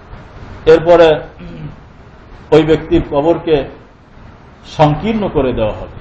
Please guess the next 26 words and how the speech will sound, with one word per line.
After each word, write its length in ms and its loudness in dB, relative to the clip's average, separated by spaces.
এত 180 2
সংকীর্ণ 560 -2
করে 220 0
দেওয়া 200 6
হবে 220 0
যে 220 -10
কবরের 320 -2
মাটি 280 -4
দুই 180 -8
দিক 160 -6
থেকে 180 -6
এমনভাবে 600 0
চাপ 260 4
দেবে 280 -4
যে 160 -6
তার 380 2
এক 240 0
পাঁজরের 400 0
হাড্ডি 360 -6
আর 140 6
এক 100 2
পাঁজরের 400 -4
হাড্ডির 320 -8
ভিতরে 480 -4
প্রবেশ 360 -2
করবে। 320 -12